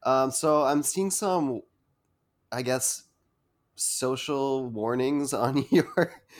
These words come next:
your stream about drinking responsibly. Is, is that, uh, something that you like to tie in?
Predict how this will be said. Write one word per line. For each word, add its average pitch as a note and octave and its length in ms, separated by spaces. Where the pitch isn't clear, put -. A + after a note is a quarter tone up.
your D#3 200
stream C#3+ 340
about B2+ 320
drinking C#3 320
responsibly. A2+ 880
Is, G#2 400
is G#2+ 220
that, A#2 260
uh, A2 220
something A2+ 440
that B2+ 120
you A2+ 160
like A#2+ 200
to G#2+ 140
tie A#2+ 260
in? A#2+ 300